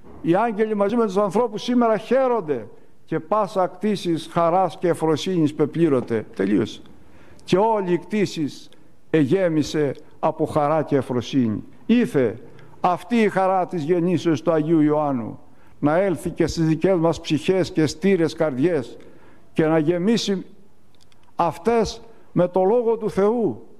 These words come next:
με τη χάρη του Κυρίου, και να μας αναστήσει και να διώξει από μέσα μας και γύρω μας το βαρύ χειμώνα της αμαρτίας και της φθοράς και να φέρει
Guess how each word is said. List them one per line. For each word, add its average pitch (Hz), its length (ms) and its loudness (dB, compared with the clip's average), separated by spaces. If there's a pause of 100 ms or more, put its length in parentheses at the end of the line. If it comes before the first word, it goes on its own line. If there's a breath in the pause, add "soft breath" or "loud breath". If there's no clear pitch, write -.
(360 soft breath)
με 175 140 2
τη 170 120 2
χάρη 214 340 0
του 196 100 -4
Κυρίου, 202 600 2 (460)
και 185 120 0
να 180 100 2
μας 175 200 0
αναστήσει 170 800 -2 (320 soft breath)
και 170 120 0
να 165 160 4
διώξει 180 360 0
από 165 200 0
μέσα 175 340 0
μας 170 160 0
και 165 120 0
γύρω 208 340 2
μας 202 400 -4 (640 soft breath)
το 151 180 2
βαρύ 147 380 0
χειμώνα 143 800 2 (500 soft breath)
της 147 240 -2
αμαρτίας 143 760 2
και 143 140 0
της 139 180 -4
φθοράς 139 680 -2 (680 soft breath)
και 139 140 0
να 135 140 2
φέρει 127 600 0